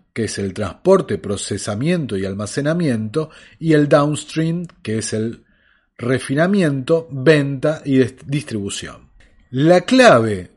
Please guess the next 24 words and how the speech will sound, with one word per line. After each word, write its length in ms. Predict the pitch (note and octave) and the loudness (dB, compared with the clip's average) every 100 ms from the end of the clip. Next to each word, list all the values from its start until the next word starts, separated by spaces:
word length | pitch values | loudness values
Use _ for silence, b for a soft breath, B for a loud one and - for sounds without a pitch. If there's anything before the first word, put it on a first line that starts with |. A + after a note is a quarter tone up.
| - | -2
de 200 | B2+ C#3+ | 4 6
la 120 | C#3 | 6
rentabilidad 960 | C#3 C#3 C3 B2 B2 A#2+ D3 F#3 B2+ | 4 2 2 2 2 4 6 6 4
petrolera 720 | - B2 B2 D3+ D3+ A#2+ C#3+ - | 0 -2 2 2 4 4 0 0
está 280 | D#3+ D3+ G3+ | -4 2 2
en 80 | |
el 160 | F#3+ F#3 | 2 4
upstream, 800 | G#3+ G#3 - - C3+ G2 E2 C#2+ _ b b b - | 2 2 -8 -2 -2 -2 -8 -16 _ b b b -2
es 160 | F3+ | 0
decir, 420 | E3 D#3+ F3 F3 F#3+ | 2 2 4 4 4
en 180 | C3+ A#2+ | 0 0
la 100 | A#2 | 0
exploración, 1120 | A#2 - - C3+ D3 E3 - G#3 F3 C3 D3 b b b b - | -2 -6 0 4 6 6 2 2 2 0 -4 b b b b 0
extracción 920 | G3+ - E3 D3 - - C#3+ C#3+ C#3+ - | 0 2 2 2 0 0 0 0 -6 -4
y 140 | E3 | -4
producción. 920 | C#3 C#3 B2 A#2 - F#2+ D#2+ C2 _ _ b b b b b b | 0 2 2 0 -6 -8 -12 -18 _ _ b b b b b b
Si 240 | - F3+ | 0 2
los 180 | F3 D#3+ | 4 2
precios 920 | - F#3 G#3 - A2 F2 C#2+ - - _ _ - | 4 6 6 4 -6 -8 -10 -14 -16 _ _ -10
no 480 | B2 D#3+ G#3 G3+ | -4 0 2 4
hacen 600 | A3 A3 - A2+ E2+ D#2 _ _ _ _ | 4 4 -2 -6 -8 -16 _ _ _ _
que 160 | - C3+ | 0 2
la 80 | |
exploración, 1120 | C3 - - B2 A#2 - - D3+ A2+ E2 C#2+ | 2 0 -2 0 0 -2 0 0 0 -6 -16